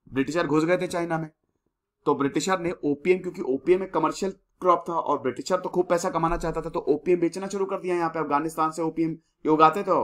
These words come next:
भारत से भी, और यहाँ पे बेचते थे, तो नशे की लत लग गई। तो चाइना ने इसका अपोज किया,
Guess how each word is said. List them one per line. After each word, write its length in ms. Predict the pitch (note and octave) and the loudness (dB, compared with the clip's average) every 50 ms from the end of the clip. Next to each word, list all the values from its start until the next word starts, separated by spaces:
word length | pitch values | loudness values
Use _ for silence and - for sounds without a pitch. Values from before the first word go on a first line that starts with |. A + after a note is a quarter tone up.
| - - - A#2+ | -2 -4 -2 4
भारत 240 | B2 B2+ D3 E3 | 6 8 8 6
से 140 | E3 - G3 | 4 0 0
भी, 100 | F#3 F#3+ | 0 2
और 80 | F3+ D3 | 2 2
यहाँ 160 | C#3+ C#3 C3+ | 0 0 0
पे 100 | D3 D3 | -2 -2
बेचते 320 | D3 D#3 D3 - - F#3+ | -2 -2 -6 -6 -8 -8
थे, 60 | F3+ F#3 - _ _ _ _ _ _ - - _ _ _ _ _ _ - | -8 -8 -14 _ _ _ _ _ _ -20 -20 _ _ _ _ _ _ 0
तो 60 | C#3 | 2
नशे 280 | C3+ C#3+ C#3+ - F#3 F3+ | 2 2 2 2 0 0
की 100 | E3 F3 | 0 2
लत 160 | F3 F#3+ F#3+ G3+ | 0 0 0 -2
लग 140 | G#3+ G3 F3 | -4 -2 0
गई। 100 | F#3+ F#3+ | -2 -2
तो 140 | F#3+ F#3+ | -2 -4
चाइना 320 | F3+ - D#3+ C#3 C#3 D#3+ F3 | -6 -4 -2 -2 0 0 -2
ने 60 | F3+ | -4
इसका 220 | F3 - - F3+ | -4 -6 -4 -4
अपोज 380 | - - D3 D3 E3 F#3+ G3+ - | -2 -2 -2 2 4 4 4 4
किया, 200 | - C#3 A#2+ | 2 -2 -4